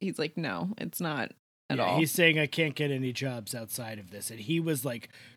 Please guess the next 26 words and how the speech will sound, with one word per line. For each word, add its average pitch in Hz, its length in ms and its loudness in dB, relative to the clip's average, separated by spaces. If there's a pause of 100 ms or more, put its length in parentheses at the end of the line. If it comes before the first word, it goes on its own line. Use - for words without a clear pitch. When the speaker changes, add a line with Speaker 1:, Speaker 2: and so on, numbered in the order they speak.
(100)
Speaker 2:
couldn't 185 240 8
Speaker 1:
And 202 80 8
he 220 100 10
couldn't 214 240 6
get 196 160 8
into 196 220 8
Speaker 2:
believe 175 140 4
she - 140 2
Speaker 1:
Smithdale. 160 440 4
Speaker 2:
Right. 143 300 4
He 160 220 -2
auditioned 151 440 0
three 135 260 -4
times 123 440 -6
for 123 120 -14
Smithdale 95 640 -14 (360)
and 107 120 -14
could 143 240 -2
not 120 200 -4
get 107 160 -12
in, 98 160 -12
so 98 160 -12
he 165 180 -4
couldn't 120 300 -6
believe 76 320 -18
it. 80 120 -20